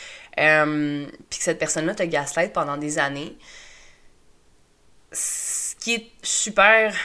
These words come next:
comment dire, problématique et toxique, c'est que on s'en rend pas tout le temps compte. Hein ? La victime se rend pas compte qu'elle est en train de se faire manipuler, puis tranquillement,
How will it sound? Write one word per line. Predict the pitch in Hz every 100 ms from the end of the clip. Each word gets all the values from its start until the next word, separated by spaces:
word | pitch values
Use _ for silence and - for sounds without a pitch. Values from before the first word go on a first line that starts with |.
| - - - - -
comment | - 78
dire, | 78 - - _
problématique | - 240 262 175 220 202
et |
toxique, | 175 165 - 214
c'est | 196
que | 175 170 - - - _
on | -
s'en | - 190
rend | 190 190
pas | -
tout | 359
le | -
temps | 160 160
compte. | 160 - - - - -
Hein ? | 156 185
La | 175
victime | 208 - 320 370
se | -
rend | 180 185
pas | 220
compte | 220 226 254 - - - -
qu'elle | 185
est | 175
en |
train | 175 202
de | 185
se | 175
faire | 170
manipuler, | 160 156 160 170 165 208 - - - -
puis | 220 240 240 _ _ _ _ _ _ _ _ _
tranquillement, | - - 349 349 269 214 175 -